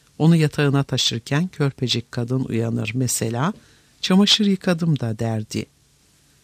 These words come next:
Bu özür dileyişlerde henüz tadına varamadığı fakat artık sınırlarının genişliğini bütün tadları, faziletleri ve gurur verici mesuliyetleriyle seçtiği kadınlığın, analığın,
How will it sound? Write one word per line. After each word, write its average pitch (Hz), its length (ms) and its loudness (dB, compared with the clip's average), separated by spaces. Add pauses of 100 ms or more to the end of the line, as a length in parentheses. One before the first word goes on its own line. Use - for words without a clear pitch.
(220)
Bu 170 100 4
özür 143 340 4
dileyişlerde 127 840 -2
henüz 185 340 0
tadına 143 460 2
varamadığı 117 640 -2
fakat 185 540 -6 (300)
artık 139 360 0
sınırlarının 135 760 2
genişliğini 123 680 0
bütün 147 280 0
tadları, 120 640 -4 (400)
faziletleri 185 760 2
ve 190 100 2
gurur 151 400 0
verici 120 320 -2
mesuliyetleriyle 120 920 -2
seçtiği - 480 -4
kadınlığın, 113 720 -2 (400)
analığın, 131 640 2